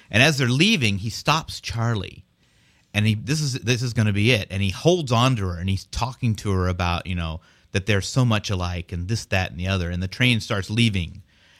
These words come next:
and this is when you realize that she's in real trouble now. He drags her into the, uh, the, the, uh, entryway between the cars, and is just holding her there at the door, watching out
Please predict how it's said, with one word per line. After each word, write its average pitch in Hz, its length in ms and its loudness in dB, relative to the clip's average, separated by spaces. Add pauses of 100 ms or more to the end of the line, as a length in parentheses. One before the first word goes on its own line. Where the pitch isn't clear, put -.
(220)
and 101 260 2
this 123 80 0
is 123 60 -4
when 120 100 0
you 110 140 4
realize 101 400 2
that 92 100 -10 (440)
she's 156 280 2
in 98 140 0
real 113 240 2
trouble 95 340 0
now. 87 320 -2 (200)
He 113 120 0
drags 135 380 4
her 127 100 2
into 113 260 0
the, 92 280 0
uh, 85 280 -4
the, 95 260 -4
the, 85 400 -10 (340)
uh, - 140 -20
entryway 107 580 0
between 104 360 0
the 95 60 -2
cars, 92 540 -2 (480)
and 98 340 2
is 98 100 -4
just 104 140 -2
holding 147 400 4
her 113 100 4
there 107 140 2
at 92 80 -2
the 101 80 -4
door, 104 360 2
watching 104 540 0
out 101 340 -2